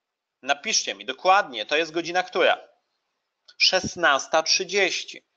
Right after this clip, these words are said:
Czyli teraz kolejne, idąc, wiecie, tym tokiem myślenia. Szesnasta trzydzieści to jest jaka sesja? No wiadomo, że Ameryka, tak? Sesja amerykańska.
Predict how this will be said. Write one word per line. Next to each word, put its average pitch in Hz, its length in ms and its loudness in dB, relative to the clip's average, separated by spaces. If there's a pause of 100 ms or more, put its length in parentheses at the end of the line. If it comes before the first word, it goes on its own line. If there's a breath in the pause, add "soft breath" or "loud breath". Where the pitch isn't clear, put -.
(360 soft breath)
Czyli 165 160 2
teraz 190 200 4
kolejne, 196 460 4
idąc, 160 280 2
wiecie, 151 240 2
tym 156 160 -4
tokiem 170 260 0
myślenia. 165 400 0 (220 loud breath)
Szesnasta 180 600 4
trzydzieści 156 920 2 (260)
to - 80 2
jest 175 120 2
jaka 180 260 2
sesja? - 380 -4 (1500)
No 175 80 -4
wiadomo, 190 340 4
że 185 120 6
Ameryka, 185 440 4
tak? 139 300 2
Sesja 147 260 -4
amerykańska. 151 680 2